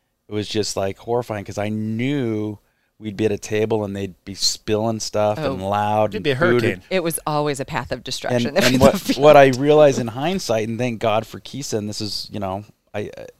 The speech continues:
Speaker 1: if it was me raising the kids by themselves, it would have looked a lot different. And I'm not saying it would have been better.
Speaker 3: I think that's true for
Speaker 2: For
Speaker 3: any
Speaker 2: both of us.
Speaker 3: men. The, like, specifically, if the men were completely in charge, it would look substantially different,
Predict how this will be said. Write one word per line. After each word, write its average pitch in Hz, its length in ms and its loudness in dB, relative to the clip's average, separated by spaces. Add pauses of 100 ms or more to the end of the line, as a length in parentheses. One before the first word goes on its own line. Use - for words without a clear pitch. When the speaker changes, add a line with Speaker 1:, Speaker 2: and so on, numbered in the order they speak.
(920)
Speaker 1:
if 131 220 0
it 143 60 4
was 131 200 2
me 156 160 0
raising 131 240 2
the 113 80 -4
kids 104 220 -6
by 101 120 -2
themselves, 98 400 -6
it 98 80 -8
would 90 80 -8
have 98 100 -4
looked 98 180 -6
a 92 40 -6
lot 80 220 -6
different. - 380 -20 (240)
And 98 200 -10
I'm 95 120 -8
not 95 180 -8
saying 95 220 -10
it 95 60 -12
would 95 120 -10
have 92 80 -14
been 95 100 -12
better. - 300 -12 (600)
Speaker 3:
I 131 100 2
think 131 160 -2
that's 120 160 0
true 127 220 -2
for - 760 -8 (220)
Speaker 2:
For - 160 -8
Speaker 3:
any 123 80 0
Speaker 2:
both 117 240 2
of 117 80 -8
us. 117 160 -8
Speaker 3:
men. 92 400 -4 (220)
The, 117 200 -4
like, 131 160 2
specifically, 185 800 2
if 156 100 -2
the 131 220 -4
men 120 260 0
were 143 120 -2
completely 147 420 -4
in 147 60 -8
charge, 143 380 -2
it 139 100 -2
would 135 120 -4
look 117 200 -2
substantially 131 680 -4
different, 113 400 -6